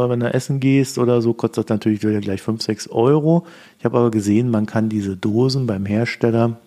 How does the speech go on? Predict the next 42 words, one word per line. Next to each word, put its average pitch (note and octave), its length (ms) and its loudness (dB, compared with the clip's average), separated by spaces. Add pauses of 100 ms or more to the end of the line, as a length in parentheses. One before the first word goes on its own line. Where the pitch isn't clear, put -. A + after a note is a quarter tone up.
(180)
zwölf G2+ 340 -2
Stück - 280 -2
für A2+ 100 2
fünfundzwanzig A2 680 -2
Dollar B2 280 2
kaufen, A#2 420 -2
dann G#2+ 120 -8
bist - 200 -12
dann A2+ 120 -6
irgendwo G#2 320 -6
so F#2+ 100 -10
bei F#2+ 300 -16 (160)
zwei F#2+ 400 -8 (320)
Dollar G2 260 -2
und F2+ 80 -8
ein F2 40 -12
paar - 180 -10
zerquetschte, - 640 -8
was A2 180 -8
ja A2+ 120 -6 (120)
eigentlich A2 760 2
ganz F#2+ 240 -8
okay - 420 -8
ist, - 160 -14
ne? A2+ 160 -2 (880)
Also A2+ 220 -10
ist - 140 -10
immer C3+ 180 0
noch B2 140 0
zu - 120 -4
teuer A#2+ 460 2
und A2 120 2
eine A2 80 2
Umweltsauerei A2+ 1000 2
und G#2 140 -2
so, G#2 120 2
aber A2+ 220 0 (220)
es - 80 -12
schmeckt - 320 -6
sehr B2+ 140 -2
gut. - 220 -4
<laughs> - 60 0